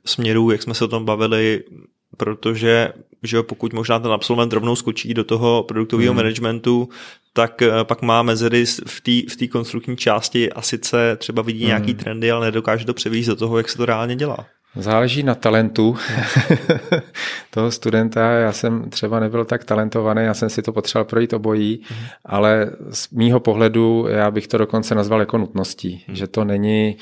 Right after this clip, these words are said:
Speaker 2: určitě se najdou, eh, absolventi a lidé, kteří to mají daný od Pána Boha a jsou schopní integrovat tu část, řekněme, eh, marketingovou s tou částí konstrukční,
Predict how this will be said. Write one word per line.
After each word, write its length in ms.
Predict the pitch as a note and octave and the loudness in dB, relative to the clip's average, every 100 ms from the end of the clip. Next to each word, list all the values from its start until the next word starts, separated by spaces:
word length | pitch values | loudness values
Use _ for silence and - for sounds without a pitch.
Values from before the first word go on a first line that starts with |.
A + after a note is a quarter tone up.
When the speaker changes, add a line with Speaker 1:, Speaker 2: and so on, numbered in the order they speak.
| - - - | -16 -20 -6
Speaker 2:
určitě 380 | - - G#2 A2 | -6 -2 0 2
se 160 | - | 2
najdou, 680 | G#2+ F#2+ G2 G#2+ G#2 G2 F#2+ F#2 F#2 F#2+ F#2+ F#2+ F#2+ | 2 4 4 2 2 0 -4 -6 -6 -6 -6 -8 -12
eh, 40 | - | -8
absolventi 720 | F2 - G2+ G2 G2+ G#2 G#2+ | -8 -2 0 2 0 0 2
a 40 | |
lidé, 340 | G2 F#2 G2 | 2 2 2
kteří 400 | G2 G2 F#2+ G2+ | 2 -2 -2 -4
to 140 | G2 G2 | -4 -2
mají 220 | G2 G2 | -2 0
daný 280 | G2 G2 G#2 | 0 -2 -4
od 80 | - | -2
Pána 300 | G2 G2 F#2+ | -2 0 0
Boha 380 | G2 F#2+ G2 | 0 2 0
a 320 | G2+ - G2 F#2+ - - - _ | 0 0 0 -2 -12 -20 -20 _
jsou 200 | - G2 | -4 -4
schopní 420 | - - A2 G#2 | -2 -2 0 0
integrovat 600 | G2+ F#2+ G2 G2+ G2+ G2 - | 0 -2 2 2 2 -2 -4
tu 120 | F#2+ | -6
část, 600 | - G2+ G#2 F#2+ - - G#2 | -2 0 0 -2 -8 -8 -8
řekněme, 640 | F#2 F2+ G#2 G2+ G#2 F#2+ F#2 - - - _ | -6 -2 -2 2 0 0 -6 -18 -20 -20 _
eh, 40 | - - E2+ D#2+ | -14 -10 -10 -6
marketingovou 1040 | F2+ F2 G2+ - G#2 G2+ G2+ G2+ G2+ G#2+ | -4 -2 -2 0 2 4 4 4 2 -2
s 100 | G#2+ | -6
tou 160 | - G2 | -2 -2
částí 440 | - F#2+ F#2 - | 0 -2 -2 -6
konstrukční, 880 | - F#2+ - G2+ - - G2+ G2+ G2 | -4 -4 -2 -2 -2 -2 0 0 -2